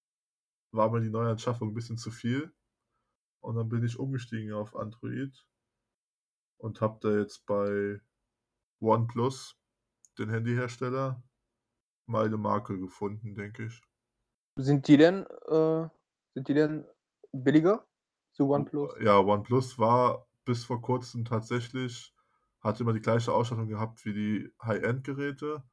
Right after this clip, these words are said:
Speaker 1: und war zwei bis dreihundert Euro günstiger. Und jetzt ist der Abstand ein bisschen geschmolzen, weil die jetzt auch noch Wert auf Kamera legen und so. Und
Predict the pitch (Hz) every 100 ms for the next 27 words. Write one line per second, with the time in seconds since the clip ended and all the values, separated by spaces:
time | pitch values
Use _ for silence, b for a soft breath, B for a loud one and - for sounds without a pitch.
0 | _ - 113 113 107 107 - - 110 107
1 | 107 - - 107 92 104 101 - 120 120
2 | 135 135 135 143 _ _ _ _ _ _
3 | _ _ _ - 104 104 101 - 117 -
4 | 110 110 - 113 104 113 - 104 - 110
5 | 117 120 117 107 104 104 101 98 104 104
6 | 101 - 117 120 113 113 113 117 113 110
7 | 110 113 110 107 101